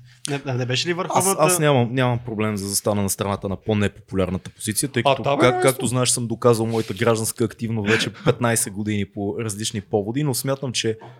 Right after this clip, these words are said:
Speaker 2: точно защото годините текат и виждам различни хора и виждам различни начини на отстояване на позиции.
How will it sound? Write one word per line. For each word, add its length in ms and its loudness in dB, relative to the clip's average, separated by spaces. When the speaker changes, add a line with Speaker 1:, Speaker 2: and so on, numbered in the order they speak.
Speaker 2:
точно 260 4
защото 460 -4
годините 520 -2
текат 380 -8
и 60 -4
виждам 360 -2
различни 400 -4
хора 300 -2
и 40 -4
виждам 280 -4
различни 400 -4
начини 560 -2
на 120 -2
отстояване 720 2
на 100 -4
позиции. 560 -8